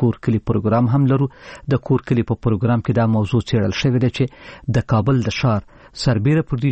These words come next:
چې ډېرې کوڅې په وروستیو کلونو کې پخې شوې دي، ځینې کوڅې لا هم خامې دي. خو دا هغه کوڅې دي چې هلته ډېر، ډېرې لوړې ودانۍ خلکو جوړې کړې دي. په نوره نړۍ کې ځای ځای داسې وي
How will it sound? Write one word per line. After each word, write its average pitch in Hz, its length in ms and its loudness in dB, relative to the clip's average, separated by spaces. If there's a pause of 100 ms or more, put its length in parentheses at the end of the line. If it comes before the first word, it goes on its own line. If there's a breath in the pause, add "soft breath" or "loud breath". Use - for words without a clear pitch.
چې 135 80 2 (100)
ډېرې 139 280 2
کوڅې 127 280 -2
په - 80 -2
وروستیو 113 480 0
کلونو 113 280 2
کې - 180 -4
پخې 110 280 -2
شوې 151 260 2
دي، 143 60 0 (380 loud breath)
ځینې 123 260 2
کوڅې 135 220 0 (120)
لا 120 160 2
هم 101 120 -2 (100)
خامې 113 360 0
دي. 107 80 -2 (320 loud breath)
خو - 160 0
دا 175 140 2
هغه 160 200 -2
کوڅې 170 300 -2
دي 156 120 2
چې 156 80 -2 (580 loud breath)
هلته 139 280 0 (400)
ډېر، 135 180 2 (300)
ډېرې 131 240 2 (100)
لوړې 127 260 2 (320)
ودانۍ 123 380 0 (100)
خلکو 120 320 0
جوړې 113 260 2
کړې 117 200 2
دي. 120 80 0 (360 loud breath)
په 139 160 0
نوره 127 260 2
نړۍ 120 260 2
کې 127 120 0 (180)
ځای 120 160 2 (120)
ځای 120 140 4 (280)
داسې 123 260 0
وي 113 80 4